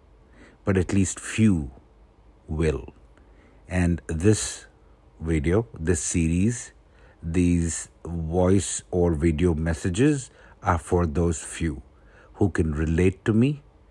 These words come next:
who can relate to my experience as their own. And maybe, maybe there's a remote chance that they could use my experience so that they don't have to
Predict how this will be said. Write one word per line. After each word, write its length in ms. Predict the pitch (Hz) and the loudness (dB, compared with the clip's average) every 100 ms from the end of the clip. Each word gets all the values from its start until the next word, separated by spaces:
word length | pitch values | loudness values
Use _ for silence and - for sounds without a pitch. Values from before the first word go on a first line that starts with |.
| - _ | -20 _
who 120 | - | -2
can 200 | 82 98 | 2 2
relate 400 | 80 80 85 87 | 2 2 2 2
to 80 | - | -2
my 200 | 76 90 | -2 0
experience 720 | 92 87 - 107 101 127 131 - | -2 -4 -4 0 2 0 -2 -4
as 280 | 113 117 95 | 0 0 2
their 220 | 110 98 | 2 2
own. 460 | 92 110 104 67 60 _ - _ - - - - - | 2 4 4 2 -8 _ -20 _ -20 -20 -20 -20 -6
And 400 | 98 98 101 107 | 0 2 4 4
maybe, 680 | 120 127 120 73 71 - - _ - _ | 4 4 4 2 -6 -8 -20 _ -20 _
maybe 680 | 101 117 123 127 131 117 104 | -2 0 2 4 2 2 2
there's 220 | 104 101 | 2 2
a 60 | |
remote 640 | 98 104 101 110 120 120 - | 2 4 4 6 6 4 0
chance 560 | - - - - - - - - - - - | -4 -4 -8 -12 -14 -16 -20 -20 -20 -20 -20
that 200 | - 98 | -4 0
they 100 | 90 | 2
could 380 | 87 98 82 71 - - - - - | 2 0 0 -4 -12 -20 -20 -20 -8
use 580 | 101 98 107 110 101 80 | 2 6 8 6 4 0
my 260 | 85 92 | 2 4
experience 840 | 101 95 - 98 92 139 170 - - - _ - - - - | 2 0 -2 -2 2 2 0 -6 -16 -20 _ -20 -20 -20 -20
so 180 | - 92 | -10 -4
that 240 | 82 87 | 0 0
they 80 | 76 | 0
don't 240 | 87 90 - | 0 0 2
have 200 | 82 | 0
to 80 | - | 0